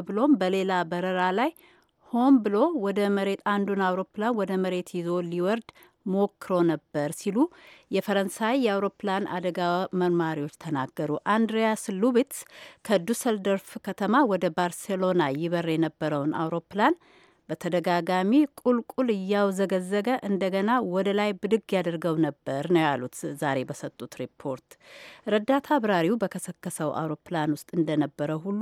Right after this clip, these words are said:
በዚህኛውም ለብቻው ነበር ብለዋል።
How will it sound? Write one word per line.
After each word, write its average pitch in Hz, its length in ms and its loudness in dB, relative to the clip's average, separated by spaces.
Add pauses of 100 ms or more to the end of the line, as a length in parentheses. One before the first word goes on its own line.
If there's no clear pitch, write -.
በዚህኛውም 151 800 0 (340)
ለብቻው 160 600 -2 (100)
ነበር 135 560 -10
ብለዋል። 139 440 2